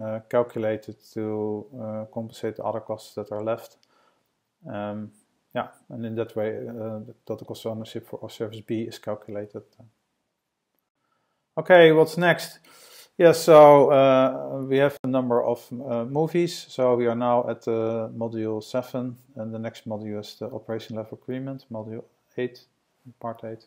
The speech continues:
And, uh, of course, uh, as you know from the prior parts, uh, you, you know that you can subscribe to this, uh, YouTube channel. Of course, become a link-, LinkedIn, follow the training of I T M G,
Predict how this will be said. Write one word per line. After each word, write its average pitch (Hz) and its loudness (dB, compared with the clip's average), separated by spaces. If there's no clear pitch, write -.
And, 117 -10
uh, 113 -2
of 120 -10
course, 120 0
uh, 110 -2
as 113 -12
you 127 -8
know 110 -4
from 110 -10
the 110 -10
prior 107 -4
parts, 110 -6
uh, 107 -10
you, 110 -8
you 113 -10
know 110 -4
that 110 -10
you 110 -10
can 107 -10
subscribe - -4
to 113 -10
this, 107 -14
uh, 113 -16
YouTube 110 -12
channel. 110 -10
Of - -20
course, 113 -6
become 113 -8
a 107 -8
link-, 107 -10
LinkedIn, 117 -8
follow 113 -4
the 113 -14
training 110 -6
of 107 -12
I 107 -8
T 117 -12
M 107 -10
G, 110 -6